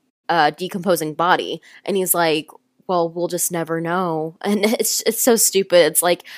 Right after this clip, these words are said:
Jose, like, is sm-, saying he's smarter than this forensics guy who has looked at these evidence and has smelled a decomposing body more than a handful of times, you know? Like, it's so stupid.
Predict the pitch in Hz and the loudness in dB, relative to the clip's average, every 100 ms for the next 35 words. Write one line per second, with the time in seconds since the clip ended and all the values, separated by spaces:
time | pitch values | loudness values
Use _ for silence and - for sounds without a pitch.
0 | - 208 190 175 165 180 190 180 - 185 | 0 2 4 6 6 6 4 2 0 0
1 | 175 139 175 - - 190 - _ _ _ | 0 2 2 2 0 -2 -10 _ _ _
2 | - - 180 180 190 - 170 160 175 165 | -2 0 0 -2 -4 -2 0 0 -2 -2
3 | 160 - - 160 160 175 185 - 185 185 | -6 -8 -6 -6 -4 -6 -8 -4 -2 0
4 | 196 196 180 175 165 165 - - _ - | 0 -4 -4 -2 -2 -6 -12 -20 _ -8
5 | 190 175 165 - 180 180 185 180 - - | -2 -2 -2 -4 -4 0 0 -2 -6 0
6 | 175 170 175 - 165 175 180 180 185 175 | 0 0 -2 0 0 2 0 -2 -4 -2
7 | - - 175 165 - 170 175 180 180 175 | -2 -2 -2 -2 -2 -4 -6 -6 -4 -4
8 | 175 170 156 151 160 170 - - _ _ | -2 -4 -2 -2 -2 -6 -8 -20 _ _
9 | _ 175 175 170 180 208 208 208 185 185 | _ -14 -8 0 4 8 8 6 4 2
10 | 180 180 180 175 - _ _ _ _ _ | 4 4 2 -2 -6 _ _ _ _ _
11 | _ _ 185 190 190 180 185 208 196 185 | _ _ -4 -2 0 0 0 0 0 2
12 | 190 190 220 233 277 277 285 285 240 240 | 0 -2 -2 -4 -2 0 0 -2 -4 -6
13 | 220 220 208 - 196 143 | -4 -4 -4 -4 -6 -6